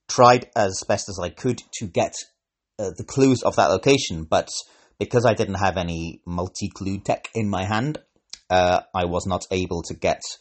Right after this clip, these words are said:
all the clues on that turn, which meant that I was hunted too by the Eater of the Dead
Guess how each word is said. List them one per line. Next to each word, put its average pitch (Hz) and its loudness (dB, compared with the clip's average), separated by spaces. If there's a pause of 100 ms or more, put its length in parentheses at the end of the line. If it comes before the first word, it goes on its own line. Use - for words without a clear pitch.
(360)
all 90 0
the 82 -8
clues 87 -4
on 82 -8
that 78 -6 (380)
turn, 76 4
which - -12
meant 80 -6
that - -2 (600)
I 85 2
was 82 -6
hunted 107 -4 (200)
too 101 -2
by 82 2
the 78 -8
Eater - -10
of - -16
the 69 -14
Dead 73 -6